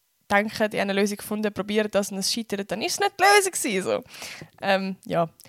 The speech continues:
ist jetzt wie mega einfach gesagt, aber ja, ich,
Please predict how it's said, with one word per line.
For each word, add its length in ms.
ist 80
jetzt 160
wie 80
mega 240
einfach 260
gesagt, 360
aber 180
ja, 280
ich, 180